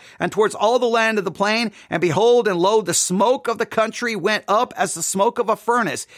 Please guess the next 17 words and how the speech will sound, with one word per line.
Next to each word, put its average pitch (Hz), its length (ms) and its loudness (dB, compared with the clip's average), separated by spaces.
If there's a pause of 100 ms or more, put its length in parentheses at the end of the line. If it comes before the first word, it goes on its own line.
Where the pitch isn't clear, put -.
(120)
And 185 140 0
it - 80 -8
came 247 240 -2
to 254 60 0
pass 202 360 0
when 190 140 0
God 185 240 -2
destroyed 262 500 -2
the 220 80 0
cities 196 460 0
of 185 200 -2
the 175 80 -4
plain 180 280 -2
that 151 160 -4
God 180 260 2 (220)
remembered 285 800 2
Abraham 185 680 2